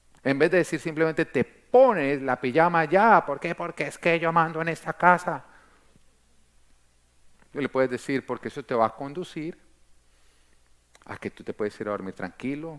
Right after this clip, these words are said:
a que hoy te leo un cuento, a que hoy te acompaño". Por otro lado, si no te la quieres poner, no te la tienes que poner,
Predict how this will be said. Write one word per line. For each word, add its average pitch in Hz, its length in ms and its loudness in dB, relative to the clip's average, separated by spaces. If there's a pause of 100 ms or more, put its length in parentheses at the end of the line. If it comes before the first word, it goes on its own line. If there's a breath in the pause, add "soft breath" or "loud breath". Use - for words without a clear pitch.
(140)
a - 80 -20
que - 120 -12
hoy 95 140 -8
te 98 140 -10
leo 92 160 -8
un 92 100 -16
cuento, 143 560 -8
a - 60 -18
que - 140 -18
hoy 92 140 -12
te - 100 -8
acompaño". 120 540 -6 (1000 soft breath)
Por 127 120 -6
otro 185 180 -2
lado, 185 180 0
si 151 140 -12
no 139 80 -8
te 175 80 -4
la 165 80 0
quieres 151 280 -4
poner, 165 540 -6
no 98 140 -18
te 135 100 -14
la 143 80 -10
tienes 131 320 -10
que 156 100 -8
poner, 160 360 -12